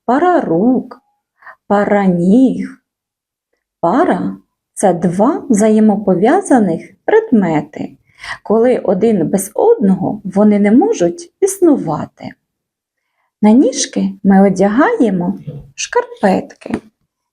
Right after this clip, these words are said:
ліву та праву. Це також пара. Взимку на ручки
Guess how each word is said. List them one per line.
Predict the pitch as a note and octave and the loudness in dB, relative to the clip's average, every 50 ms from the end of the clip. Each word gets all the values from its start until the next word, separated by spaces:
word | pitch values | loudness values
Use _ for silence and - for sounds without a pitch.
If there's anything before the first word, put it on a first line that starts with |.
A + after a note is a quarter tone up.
| _ - | _ -4
ліву | - A#3+ D#4 G#4 G#4+ G#4+ - E3 - G3 G3 - _ _ _ _ | 0 2 2 2 2 0 -4 -4 -4 -4 -6 -10 _ _ _ _
та | - - D4+ D4+ | -4 -4 -4 -4
праву. | D4 - - D#4 A3+ F#3 E2 E3 E3+ G3 F3+ G3 G3 _ _ _ _ _ - | -2 -2 0 0 0 0 -4 -6 -6 -6 -8 -8 -10 _ _ _ _ _ -8
Це | - G#4 A4+ A4+ - | -2 -2 -2 -2 -2
також | - - G3+ - - - - - - | -4 -4 -4 -4 -6 -10 -10 -10 -10
пара. | - _ - - - A3 - - - - - - _ _ _ _ _ _ _ _ _ _ _ _ - | -10 _ -2 0 0 0 0 -4 -8 -12 -16 -20 _ _ _ _ _ _ _ _ _ _ _ _ -6
Взимку | - D#3 F3 - - G3 G#3 C#4 D4 C4+ A3+ - - - F#3 | -4 -4 -4 0 2 2 4 4 4 4 2 -2 -4 -4 -4
на | F3+ F3+ F#3 F#3 F#3 | -2 -2 0 0 0
ручки | F3+ G#3+ C4+ G4 A4 - - - - - - - - | 0 0 0 -2 -2 -4 -4 -8 -4 -4 -4 -4 -6